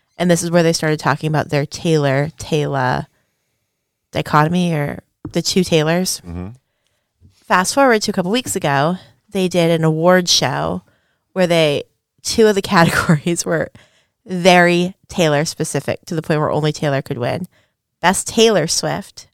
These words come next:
Speaker 1: and Best Taylor Swift. So obviously Taylor wins both of those awards, and she pre-recorded a video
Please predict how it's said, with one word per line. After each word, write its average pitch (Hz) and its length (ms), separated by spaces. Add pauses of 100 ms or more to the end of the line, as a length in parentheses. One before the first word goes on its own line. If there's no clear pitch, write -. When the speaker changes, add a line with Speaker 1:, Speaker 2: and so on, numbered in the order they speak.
(200)
Speaker 1:
and 175 140
Best 165 280
Taylor 165 400
Swift. - 680 (920)
So - 200
obviously 170 480 (360)
Taylor 175 400
wins 190 220
both 151 240
of 143 80
those 143 200
awards, 147 580 (500)
and 196 160
she 185 140
pre-recorded 202 800
a 165 80
video 220 720